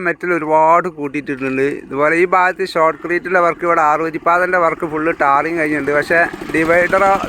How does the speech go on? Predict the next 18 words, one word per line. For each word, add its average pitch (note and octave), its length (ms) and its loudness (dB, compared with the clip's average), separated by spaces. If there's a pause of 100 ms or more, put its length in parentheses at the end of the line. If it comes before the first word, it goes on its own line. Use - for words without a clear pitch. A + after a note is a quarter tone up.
സർവീസ് E3 420 -2
റോഡിൻ്റെ F3+ 300 2
വർക്കോ E3 260 -2
ഒന്നും D#3 200 -6
കഴിഞ്ഞിട്ടില്ല C#3 500 -2
ട്ടോ. G2 100 -2 (720)
അതുപോലെ E3 320 2 (120)
ആ - 20 4 (140)
ഭാഗത്തേക്കും E3+ 540 -2
വർക്കുകളൊക്കെ D#3 420 -2
കഴിഞ്ഞിട്ടുണ്ട്. C#3 380 -4
പക്ഷേ G3 240 2 (340)
ഇതിൽ G3+ 140 -4 (100)
വേറൊരു G#3 420 2
കാര്യം F#3 300 0
നോക്കാൻ E3+ 300 -2
എന്താ - 240 -6
അറിയോ, C#3+ 180 -4